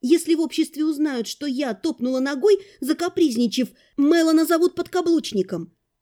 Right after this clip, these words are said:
тюфяком, который не может сладить с женой. А что говорить о подчинённых, которые когда-нибудь появятся?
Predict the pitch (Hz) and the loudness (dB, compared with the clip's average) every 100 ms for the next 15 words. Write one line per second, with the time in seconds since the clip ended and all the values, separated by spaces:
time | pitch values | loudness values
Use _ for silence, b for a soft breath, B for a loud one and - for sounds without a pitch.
0 | - 415 466 523 - 311 202 196 302 330 | 0 2 2 -4 0 0 0 -2 -2 0
1 | 320 311 339 370 349 269 294 - 311 277 | 2 4 4 2 0 -2 -4 -4 -2 -2
2 | 269 262 269 330 269 190 - _ _ _ | -4 -6 -2 0 0 -2 -6 _ _ _
3 | _ - 220 - 269 262 262 269 - - | _ -8 -6 -2 0 4 4 4 0 -6
4 | - 302 - - 320 269 240 240 262 b | -4 -6 -2 2 4 4 2 0 -4 b
5 | b - 254 294 269 262 247 269 262 254 | b 0 2 4 2 2 2 4 2 0
6 | - 269 247 240 247 - 247 | -2 -4 -2 -2 -6 -10 -18